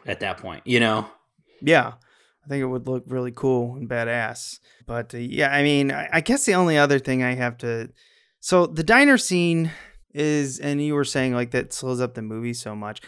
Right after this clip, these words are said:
Speaker 2: What I just don't get is, like, the reaction of humans are never consistent in this world.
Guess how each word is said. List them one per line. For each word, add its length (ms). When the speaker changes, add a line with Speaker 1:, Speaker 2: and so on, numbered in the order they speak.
Speaker 2:
What 160
I 160
just 240
don't 180
get 240
is, 340
like, 280
the 220
reaction 640
of 80
humans 680
are 200
never 400
consistent 720
in 120
this 240
world. 360